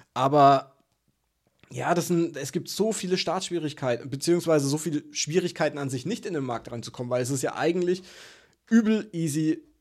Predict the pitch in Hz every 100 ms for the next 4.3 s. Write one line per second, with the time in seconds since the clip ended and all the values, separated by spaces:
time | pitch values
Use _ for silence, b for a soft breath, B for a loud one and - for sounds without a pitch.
0 | _ 180 185 165 160 151 147 147 139 151
1 | 139 - 143 156 156 143 147 135 147 139
2 | 135 139 147 160 139 139 117 165 151 107
3 | - 127 127 117 143 196 156 120 113 120
4 | 131 143